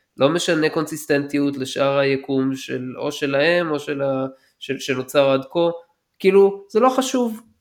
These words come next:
העיקר שיהיה אפשר להגיש את העלילה קדימה, ולשבור עוד צי-, בגלל זה, כאילו, זה מחזק אצלי את התפיסה, שהסדרה הזאת לא יהיה לה,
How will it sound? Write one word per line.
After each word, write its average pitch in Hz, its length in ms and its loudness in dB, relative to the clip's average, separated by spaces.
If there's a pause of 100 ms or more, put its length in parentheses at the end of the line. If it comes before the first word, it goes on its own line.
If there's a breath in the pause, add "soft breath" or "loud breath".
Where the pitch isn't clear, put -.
(360)
העיקר 220 400 2
שיהיה 165 260 2
אפשר 165 340 2
להגיש 139 420 0
את 170 120 -2
העלילה 135 360 4
קדימה, 151 600 0 (440 loud breath)
ולשבור 123 500 2
עוד 135 140 4
צי-, 135 120 -6
בגלל 135 200 4
זה, 202 420 4
כאילו, 156 220 0
זה 151 140 -4
מחזק 165 440 -4
אצלי 135 280 -2
את 131 160 -2
התפיסה, 120 1400 -2
שהסדרה - 920 -4
הזאת 185 280 0
לא 160 140 2
יהיה 180 160 2
לה, 135 200 0